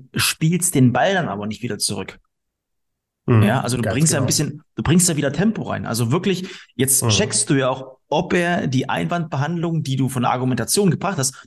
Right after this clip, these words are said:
Speaker 1: ob er das auch gerafft hat. Der
Speaker 2: Exakt.
Speaker 1: wird nicht, der wird nicht gleich sagen,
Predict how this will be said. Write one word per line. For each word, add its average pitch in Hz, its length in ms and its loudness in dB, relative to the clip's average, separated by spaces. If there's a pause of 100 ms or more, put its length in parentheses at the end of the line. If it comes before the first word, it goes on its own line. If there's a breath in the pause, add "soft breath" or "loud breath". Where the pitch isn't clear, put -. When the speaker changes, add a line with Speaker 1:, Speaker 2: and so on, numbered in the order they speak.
(100)
Speaker 1:
ob 131 120 0
er 139 40 2
das 127 100 0
auch 120 80 -8
gerafft 170 360 -6
hat. - 160 -8 (840)
Der - 140 4
Speaker 2:
Exakt. 151 160 6
Speaker 1:
wird - 100 0
nicht, - 420 -2
der 127 140 2
wird 226 180 2
nicht 160 160 2
gleich 131 160 0
sagen, - 140 -6